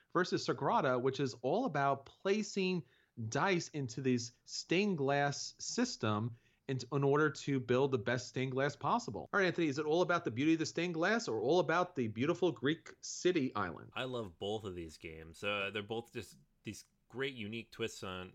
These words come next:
Speaker 2: kind of, uh, abstract mechanics. I'm gonna go with Santorini on this one, though, just because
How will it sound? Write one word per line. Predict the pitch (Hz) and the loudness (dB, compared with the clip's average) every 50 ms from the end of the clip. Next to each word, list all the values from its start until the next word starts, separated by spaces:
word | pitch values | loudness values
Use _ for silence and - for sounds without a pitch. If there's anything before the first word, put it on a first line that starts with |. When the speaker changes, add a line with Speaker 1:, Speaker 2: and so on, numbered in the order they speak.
| - - | -20 -20
Speaker 2:
kind | - - 95 92 | -16 -12 -10 -8
of, | 87 85 82 87 | -8 -10 -10 -10
uh, | 90 85 - - - - - - - - - _ - | -10 -10 -10 -10 -14 -18 -18 -20 -20 -20 -20 _ -6
abstract | 113 104 101 - - 110 92 - - | -4 -4 -4 -4 -4 -6 -6 -6 -6
mechanics. | 90 - - 92 87 87 85 78 _ - - | -14 -14 -12 -10 -10 -10 -10 -12 _ -16 -12
I'm | 117 147 | -8 -6
gonna | 202 226 | -4 -2
go | 190 180 151 | 0 2 0
with | 127 - | 0 0
Santorini | - 131 120 110 - - 95 92 90 98 104 110 110 | -2 -6 -6 -6 -6 -8 -8 -6 -6 -4 -6 -6 -6
on | 113 | -6
this | 113 113 - - | -6 -8 -8 -8
one, | 123 113 113 | -10 -8 -6
though, | 113 113 113 113 | -6 -6 -6 -6
just | 110 113 - | -8 -10 -14
because | - 127 - - 120 113 110 107 101 95 - - - | -14 -14 -8 -4 -2 0 0 0 -2 -4 -8 -12 -12